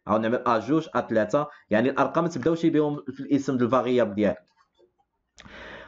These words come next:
قال لك هنا: "لا بليبار دي سين دو بونكتوياسيون سون اكسكلو".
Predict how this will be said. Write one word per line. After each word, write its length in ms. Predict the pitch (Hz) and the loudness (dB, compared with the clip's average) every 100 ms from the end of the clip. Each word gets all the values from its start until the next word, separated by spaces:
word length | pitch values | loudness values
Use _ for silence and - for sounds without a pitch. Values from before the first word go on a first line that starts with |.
| - | -2
قال 120 | 180 | -2
لك 140 | 190 | 0
هنا: 300 | 170 196 226 170 | 0 0 0 2
"لا 120 | 175 175 | 0 0
بليبار 400 | 226 - 214 160 | -4 2 2 2
دي 140 | 170 | 0
سين 280 | 170 190 170 | 0 0 2
دو 80 | 151 | 2
بونكتوياسيون 760 | 185 190 190 170 151 - 202 | 2 0 2 2 2 2 -2
سون 220 | 202 208 196 | 2 2 2
اكسكلو". 400 | 202 - 98 | 0 -4 -4